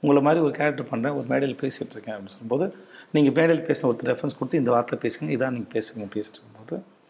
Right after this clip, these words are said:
அதோட எங்-, அது பேசிக்கிட்டே இருக்கும்போது பாதிக்கு மேல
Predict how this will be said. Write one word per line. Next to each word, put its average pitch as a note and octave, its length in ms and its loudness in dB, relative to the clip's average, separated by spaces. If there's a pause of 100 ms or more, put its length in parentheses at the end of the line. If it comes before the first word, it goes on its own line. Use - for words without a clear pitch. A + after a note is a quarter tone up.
(460)
அதோட C3 300 8
எங்-, D#3 220 2
அது B2 240 2
பேசிக்கிட்டே F#3+ 540 6
இருக்கும்போது F3 360 4
பாதிக்கு D3 420 0
மேல F#3 300 2